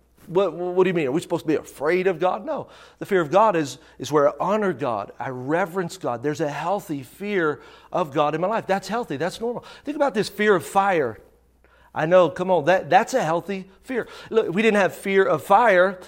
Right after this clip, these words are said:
I mean, uh, we'd step in a fire pit. We'd go put our hands over the stove. Anybody ever touched a, a, a fire on the stove? I mean, you only have to do it once.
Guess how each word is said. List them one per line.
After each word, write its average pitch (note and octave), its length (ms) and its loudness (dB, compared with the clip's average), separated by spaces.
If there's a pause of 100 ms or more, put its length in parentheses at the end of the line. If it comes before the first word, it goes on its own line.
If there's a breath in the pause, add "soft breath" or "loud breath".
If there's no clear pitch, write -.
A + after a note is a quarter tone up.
(140 loud breath)
I F3 80 0
mean, F#3 160 4
uh, F#3 60 8
we'd F#3 220 0 (140)
step D#3 440 2
in F#3+ 80 2
a G3+ 60 -2
fire A3 340 0
pit. A#2+ 320 -8
We'd D3+ 160 -6
go F#3+ 120 2
put F3+ 220 0
our F3+ 100 2
hands F#3 380 -2
over C#3+ 140 0
the B2+ 80 -8
stove. C3+ 180 0
Anybody G#3 260 0
ever F3 140 -4
touched G#3 340 -4 (360 loud breath)
a, D#3 80 4
a, E3 260 0
a E3 120 -4
fire F#3+ 340 4
on F#3+ 120 2
the F#3+ 60 -2
stove? G3 400 -4
I E3 60 0
mean, E3 160 -2
you F3 60 2
only G#3 160 2
have G#3+ 140 0
to F#3+ 60 -6
do G3+ 220 0
it - 80 -4
once. - 580 -8